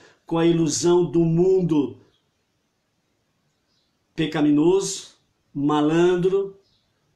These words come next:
maldoso, perverso, corrupto,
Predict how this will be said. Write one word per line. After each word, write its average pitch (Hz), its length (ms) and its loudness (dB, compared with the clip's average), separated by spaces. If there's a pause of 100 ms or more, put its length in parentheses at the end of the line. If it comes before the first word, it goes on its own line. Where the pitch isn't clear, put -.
(440)
maldoso, 175 1080 0 (380)
perverso, 185 1120 -2 (460)
corrupto, 208 960 0